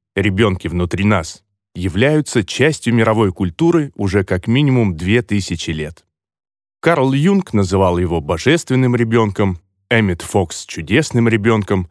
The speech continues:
психотерапевты Алис Миллер и Дональд Винникот именовали его истинным «я».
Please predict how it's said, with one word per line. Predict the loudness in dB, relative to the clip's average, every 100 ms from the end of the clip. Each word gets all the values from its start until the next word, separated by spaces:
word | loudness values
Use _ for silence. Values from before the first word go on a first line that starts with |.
| _ _ _ _
психотерапевты | -4 -2 0 0 0 2 0 0 -2 0
Алис | 0 0 -2 -4 0
Миллер | 0 0 -2 -6 -6
и | -4
Дональд | 0 2 2 -2 -6
Винникот | -2 2 2 0 -2 -2
именовали | -2 0 0 0 2 2
его | 2 2 2 0 -4
истинным | -4 -4 -4 0 2 2 -2 _
«я». | -12 -4 -4 -4